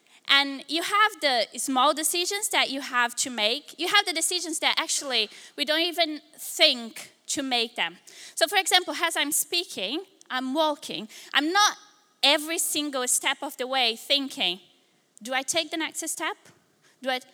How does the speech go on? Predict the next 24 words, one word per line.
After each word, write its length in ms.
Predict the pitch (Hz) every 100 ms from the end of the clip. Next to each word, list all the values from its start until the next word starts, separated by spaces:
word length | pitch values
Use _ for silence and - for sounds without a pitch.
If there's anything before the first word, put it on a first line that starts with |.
| _ -
You 100 | 381
don't 180 | 427 392
think 240 | 427 622 466
about 220 | 247 214
that. 240 | 175 - -
You 120 | 247
just 440 | 240 247 208 - - _
walk. 500 | 233 339 - 208 - - _ _ _ - - -
If 200 | 370 359
you 400 | 381 381 381 359
are 80 | 311
hungry, 720 | 294 320 359 277 196 190 220 - - -
you 140 | 311
don't 240 | 381 403
really 360 | 392 440 370 269
think, 380 | 277 349 349 359
like, 360 | 302 220 202 - - _ _ -
"Should 260 | - 311
I 140 | 320 285
eat 300 | 320 370 -
or 80 | 330
should 160 | -
I 100 | 285
not?" 300 | 262 226 170